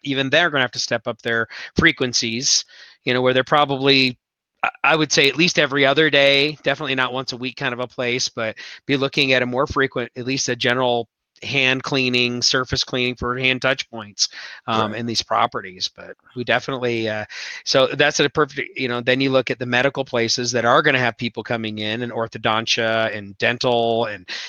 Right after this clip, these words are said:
Speaker 1: places
Speaker 2: Right.
Speaker 1: where people are s-, maybe, yeah, I got a sick little brother and my, I gotta
Speaker 2: More
Speaker 1: bring him for
Speaker 2: frequent.
Speaker 1: the appointment. And
Speaker 2: Right.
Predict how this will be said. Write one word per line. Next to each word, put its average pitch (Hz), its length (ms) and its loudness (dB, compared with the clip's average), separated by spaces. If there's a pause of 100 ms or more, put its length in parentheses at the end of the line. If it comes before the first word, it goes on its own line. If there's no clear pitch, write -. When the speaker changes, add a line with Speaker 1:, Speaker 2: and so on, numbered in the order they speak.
(100)
Speaker 1:
places 131 320 0
Speaker 2:
Right. - 60 -4
Speaker 1:
where 123 140 0
people 123 320 -4
are 131 120 4
s-, - 440 2
maybe, 170 320 2
yeah, 160 140 4
I 175 60 4
got 165 140 4
a 151 40 0
sick - 300 2
little 147 200 0
brother 147 500 4
and 135 120 2
my, 123 140 2
I 127 40 0
gotta 143 180 4
Speaker 2:
More - 20 8
Speaker 1:
bring 143 180 0
him 120 120 0
for - 140 -8
Speaker 2:
frequent. - 20 -2
Speaker 1:
the 139 100 2
appointment. 147 840 0
And 107 160 -8
Speaker 2:
Right. 117 280 -4